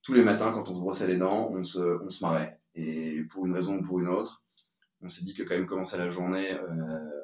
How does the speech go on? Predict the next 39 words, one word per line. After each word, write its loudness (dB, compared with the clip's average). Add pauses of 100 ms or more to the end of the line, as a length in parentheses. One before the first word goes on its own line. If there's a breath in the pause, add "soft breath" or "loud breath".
(200)
en, -4
en -4
rigolant, -2
c'était, -8
euh, -2
c'était -16
la -2
chose -6
la -16
plus, -12
euh, -4 (540 soft breath)
la -2
plus -6
formidable 0
de 0
la 4
vie. 2 (100)
Et, -2
euh, -8 (500)
et -10
je -8
trouve -12
que 0 (760)
ton -2
partenaire, 2
la 0
personne -4
avec -2
laquelle -4
tu -10
veux, 0
tu -10
veux -4
finir -2
tes -2
jours, -2
faire 0
des 2
enfants, 0